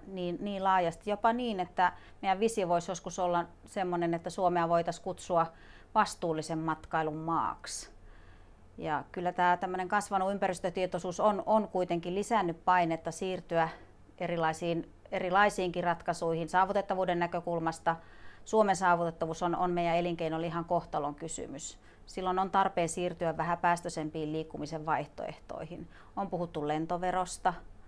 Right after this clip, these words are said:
ää, yr-, ylipäätään erilaisista kompensointikeinoista,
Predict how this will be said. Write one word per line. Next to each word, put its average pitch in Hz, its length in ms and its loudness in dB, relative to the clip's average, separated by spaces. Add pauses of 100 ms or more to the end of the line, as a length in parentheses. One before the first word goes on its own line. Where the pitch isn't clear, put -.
(600)
ää, 156 380 2 (520)
yr-, 175 220 -2
ylipäätään 175 720 6
erilaisista 170 640 2
kompensointikeinoista, 160 1600 0